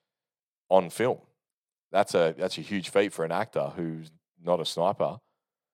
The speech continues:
didn't go through all the training. Now, in this show, well, Jesus Christ, he just slaps up a gun, fucking train's moving at two hundred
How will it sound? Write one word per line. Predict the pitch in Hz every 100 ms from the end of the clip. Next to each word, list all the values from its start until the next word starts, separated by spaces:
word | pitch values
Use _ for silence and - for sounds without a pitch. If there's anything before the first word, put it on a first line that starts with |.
| _ -
didn't | 90 87
go | 87
through | - 85
all |
the | 80
training. | - 104 98 78 78
Now, | 87 78
in | 82
this | 151
show, | - 80 69 73
well, | 82 80
Jesus | 78 104 101 76
Christ, | - 104 101 76
he | 85
just | 80 -
slaps | - 92 85 92
up | 87
a | 71
gun, | 80 87 90 87 _ _ _ _ _
fucking | - 92 82
train's | 78 85 90 85
moving | 85 85 82
at |
two | - 92 90
hundred | 90 85